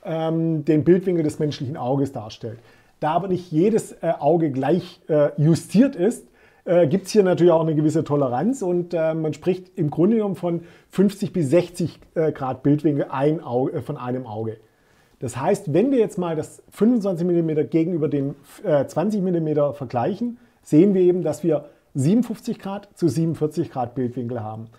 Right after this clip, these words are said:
Und das heißt für mich, dass, äh, zwanzig Millimeter hat eher den natürlicheren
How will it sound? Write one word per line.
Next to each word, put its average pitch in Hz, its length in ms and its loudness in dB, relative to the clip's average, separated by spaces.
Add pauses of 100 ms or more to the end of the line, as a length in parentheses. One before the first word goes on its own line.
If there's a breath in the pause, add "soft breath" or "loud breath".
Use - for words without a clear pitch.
(380 soft breath)
Und 147 340 -4
das 139 320 -6
heißt 160 260 -6
für 165 100 -2
mich, 262 280 0
dass, - 400 -8
äh, 147 220 2
zwanzig 151 340 -2
Millimeter 202 540 0
hat 165 180 -8 (220)
eher 226 260 2
den 202 160 -2
natürlicheren 185 920 0